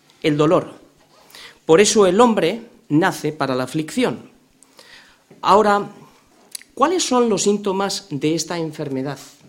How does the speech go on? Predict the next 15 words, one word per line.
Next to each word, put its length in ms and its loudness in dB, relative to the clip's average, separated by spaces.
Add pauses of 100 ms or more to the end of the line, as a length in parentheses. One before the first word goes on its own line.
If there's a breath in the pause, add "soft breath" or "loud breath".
(600)
Ya 180 -10
que 100 -6
hemos 220 -6
nacido 360 -10
así, 360 -10 (340)
hay 160 -4
unos 200 -6
síntomas. 640 -12 (540 soft breath)
El 120 -2
profeta 340 -2
Isaías 600 -4
nos 180 -2
declara 460 -2
cuáles 300 -2
son 280 -6